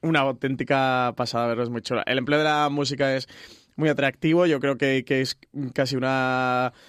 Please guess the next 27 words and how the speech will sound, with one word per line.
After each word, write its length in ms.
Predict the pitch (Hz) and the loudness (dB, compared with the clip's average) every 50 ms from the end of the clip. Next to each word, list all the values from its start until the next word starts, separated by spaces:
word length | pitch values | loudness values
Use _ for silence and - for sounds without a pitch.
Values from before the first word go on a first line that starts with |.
| - _ _ | -20 _ _
deuda, 440 | 131 131 143 147 165 165 165 160 151 | -4 0 0 2 2 2 2 2 2
¿no? 120 | 156 160 | 2 2
Un 120 | 165 156 123 | 0 0 0
punto 240 | 139 151 151 143 147 | -2 -2 0 0 -2
que 120 | 143 139 | -2 -2
tenía 220 | 131 135 139 135 | -2 -2 -2 -2
esta 200 | 131 127 - 139 | -2 -2 -4 -6
serie, 420 | 127 - 143 135 135 143 160 190 202 - | -4 -2 -2 -2 0 0 -2 -2 -2 -2
eh, 600 | - 135 127 123 123 120 120 120 117 117 120 117 113 | -2 -2 0 0 0 0 0 0 0 0 -2 -2 -2
siendo 180 | - 123 113 | -4 -4 -2
una 80 | 127 127 | 0 0
adaptación 380 | 127 123 - - 123 120 135 120 | 0 -2 -4 -6 -6 -4 -4 -2
de 60 | 127 | -2
una 100 | 123 120 | 0 0
obra 180 | 120 123 123 123 | 0 0 0 0
de 80 | 120 120 | 0 0
Gabriel 360 | 120 117 117 117 113 117 117 | 0 -2 -2 -2 -2 -2 0
Baez, 220 | 123 131 139 135 | 0 0 0 0
o 80 | 139 117 | 0 -2
que 60 | 120 | -2
es 60 | 117 | -4
el 120 | 123 117 - | -4 -2 -2
cantante 360 | 127 120 113 - 123 120 120 | -4 -4 -2 -4 -4 -2 -2
de 180 | 120 120 120 117 | 0 0 -2 -2
My 320 | 117 117 120 120 117 117 | -2 -2 -2 -2 -2 -4
Chemical 380 | - - 123 123 117 123 123 120 | -4 -4 -4 -2 -2 -2 -2 0
Romance, 420 | 120 131 131 143 165 190 202 - | 0 -2 0 0 -2 -2 -4 -6